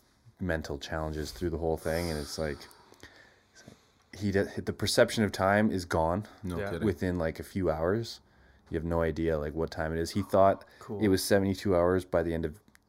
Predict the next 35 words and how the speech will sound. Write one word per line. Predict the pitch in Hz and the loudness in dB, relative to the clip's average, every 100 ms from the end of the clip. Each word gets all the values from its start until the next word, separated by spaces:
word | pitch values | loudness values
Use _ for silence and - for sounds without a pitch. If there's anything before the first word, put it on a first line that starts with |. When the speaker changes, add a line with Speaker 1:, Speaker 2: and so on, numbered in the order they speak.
| - | -6
Speaker 1:
by, | 82 82 | -2 -2
before | 76 - 90 - 95 90 | -4 -8 -10 -6 -4 -4
the | 85 76 | -4 -8
end | 78 | -8
of | 69 | -10
day | 64 65 | -12 -12
two. | - 71 52 - | -10 -10 -10 -14
Speaker 2:
No | 78 80 | -14 -12
way. | 78 80 80 - _ | -12 -12 -14 -16 _
Speaker 1:
Yeah. | 76 71 - - _ _ - | -4 -4 -6 -18 _ _ -10
So | - 85 | -2 0
at | |
that | 87 87 - | 2 2 2
point, | 87 80 | -2 -2
he's | 87 78 | -4 -8
just | 80 76 80 | -8 -8 -6
like | 67 - | -8 -10
Speaker 2:
Starting | - - 73 73 | -16 -14 -14 -14
to | |
go | 69 67 | -16 -18
crazy. | - 69 67 69 71 71 | -14 -12 -10 -12 -10 -6
Speaker 1:
Yeah. | 78 80 69 - - | 0 0 0 -6 -2
Speaker 2:
Holy | 87 104 104 | 4 6 6
Speaker 1:
Oh | |
yeah, | 80 | 2
he | 92 104 | 2 2
was, | 104 - | 0 -2
Speaker 2:
shit. | 76 71 | -10 -4
Speaker 1:
he | 120 | 2
was | 135 139 | 2 2
<laughs> | |
going | - 92 | -4 -6
crazy. | - - 76 - | -8 -10 -12 -6
Speaker 3:
That's | 110 - | -6 -6
fun. | - 101 98 | -6 -6 -6